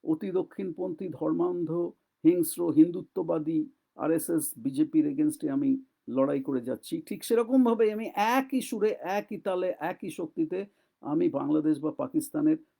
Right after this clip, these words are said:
উগ্রপন্থী, অতি দক্ষিণপন্থী, হিংস্র, ধর্মান্ধ, ইসলামপন্থী ইসলামীদের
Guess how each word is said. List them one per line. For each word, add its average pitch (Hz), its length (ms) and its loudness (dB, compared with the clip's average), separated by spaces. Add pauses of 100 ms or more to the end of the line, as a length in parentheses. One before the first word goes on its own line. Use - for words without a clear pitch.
উগ্রপন্থী, 156 720 0 (380)
অতি 160 200 -6
দক্ষিণপন্থী, 156 800 0 (560)
হিংস্র, 175 400 0 (560)
ধর্মান্ধ, 156 500 0 (440)
ইসলামপন্থী 170 880 0 (320)
ইসলামীদের 147 640 0